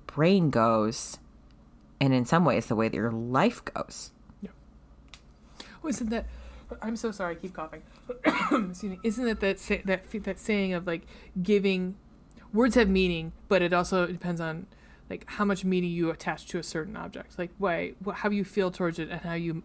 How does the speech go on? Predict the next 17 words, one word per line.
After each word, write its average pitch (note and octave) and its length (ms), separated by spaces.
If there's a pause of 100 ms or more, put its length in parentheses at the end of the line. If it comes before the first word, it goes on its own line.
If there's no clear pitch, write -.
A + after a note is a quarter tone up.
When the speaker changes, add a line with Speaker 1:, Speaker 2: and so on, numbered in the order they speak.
(100)
Speaker 2:
um, D#3+ 360 (100)
m-, G3 140 (100)
you F#3 80
know, F3+ 80
the F3 100
manifestation E3 640
of D#3+ 60
these D#3+ 180
feelings E3 300
towards F#3+ 300
an D#3+ 80
object D3+ 340
is D#3+ 100
how E3 120
much D#3+ 160
importance E3 420
is D#3 160